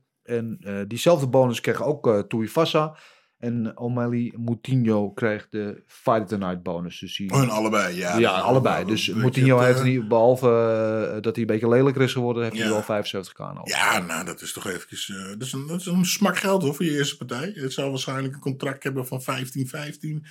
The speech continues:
Speaker 2: Vijftien om te komen, vijftien om te winnen.
Speaker 1: Ja.
Speaker 2: Misschien minder, acht acht. En dan toch eventjes vijf, je kunt het zo, je kunt het zo opzoeken trouwens, maar toch eventjes vijfenzeventig ruggen.
Speaker 1: Ja.
Speaker 2: Nou, dan, nou ja.
Speaker 1: Er zijn dagen dat ik het niet
Speaker 2: Vijfentwintig
Speaker 1: verdien.
Speaker 2: ruggen voor per vijf minuten.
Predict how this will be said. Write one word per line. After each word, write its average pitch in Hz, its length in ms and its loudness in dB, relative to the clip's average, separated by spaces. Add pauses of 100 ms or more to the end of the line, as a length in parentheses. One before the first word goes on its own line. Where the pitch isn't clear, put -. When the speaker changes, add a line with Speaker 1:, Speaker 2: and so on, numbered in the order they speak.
(140)
Speaker 2:
Vijftien 131 380 -6
om 123 80 -4
te 131 80 -10
komen, 131 320 -4
vijftien 123 380 -8
om 110 60 -12
te 117 60 -14
winnen. 156 200 -8
Speaker 1:
Ja. 160 60 -6
Speaker 2:
Misschien 139 320 4
minder, 156 300 4
acht - 240 -6
acht. - 300 -6 (540)
En 143 100 -6
dan 143 100 -2
toch 175 180 0
eventjes 113 360 -2
vijf, 113 260 -4
je 117 180 -10
kunt 127 180 0
het 104 100 -4
zo, - 100 -8
je 110 60 -10
kunt 113 180 -2
het 98 80 -4
zo 98 140 -4
opzoeken 101 300 -8
trouwens, 92 380 -10 (260)
maar - 100 -8
toch 147 140 -2
eventjes 113 340 -2
vijfenzeventig 110 580 -2
ruggen. 127 380 0 (100)
Speaker 1:
Ja. - 220 0 (120)
Speaker 2:
Nou, 107 340 -4
dan, 87 320 -16 (800)
nou 117 160 -8
ja. 107 200 -10
Speaker 1:
Er 139 80 -6
zijn 117 160 -2
dagen 95 280 -2
dat 101 100 -4
ik 104 60 -6
het - 80 -12
niet 123 80 2
Speaker 2:
Vijfentwintig 135 380 4
Speaker 1:
verdien. 127 220 2
Speaker 2:
ruggen 127 200 0
voor 120 260 0
per 123 220 0
vijf 110 320 -4
minuten. 165 560 -2